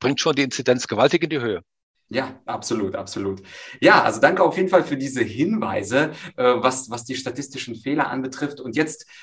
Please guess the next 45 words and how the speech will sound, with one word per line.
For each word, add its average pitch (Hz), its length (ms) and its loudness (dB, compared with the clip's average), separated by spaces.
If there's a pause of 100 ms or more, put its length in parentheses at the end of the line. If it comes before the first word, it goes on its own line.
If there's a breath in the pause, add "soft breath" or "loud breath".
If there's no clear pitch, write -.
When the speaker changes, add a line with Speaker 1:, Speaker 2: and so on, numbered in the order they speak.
Speaker 2:
äh, 131 100 -2
kurz - 360 -2
mal 156 180 0
zurück, - 460 0
wie 165 120 -4
schlecht 156 360 -4
es 147 120 -6
eigentlich 139 360 -6
um 131 80 -2
die 123 100 -6
Statistikkenntnisse 131 1300 -4 (260 loud breath)
der 113 80 2
Menschen 110 460 -2
geht. - 240 4
Ich - 100 -8
habe 127 120 -6
mal 127 120 2
in 113 80 -2
einem 110 160 0
Interview 165 540 0 (240 loud breath)
bei 131 80 0
Ihnen 147 320 2
gesehen, 113 480 0
dass - 160 -4
Sie 127 100 -6
gesagt 113 460 -2
haben, 135 360 -2 (100)
was - 200 -2
überhaupt 131 380 -2
vierzig - 560 -4
Prozent - 680 -6
bedeutet. - 640 -6 (240 soft breath)
Das - 240 -8
wissen 190 380 0
nicht 185 300 -2
ganz - 340 -4
so 175 140 0
viele 170 280 -4
Menschen 170 380 0
in 98 100 -4
Deutschland. 98 380 -2
Können 139 160 2
Sie 139 140 -2
diese 165 240 2
Geschichte 139 480 -2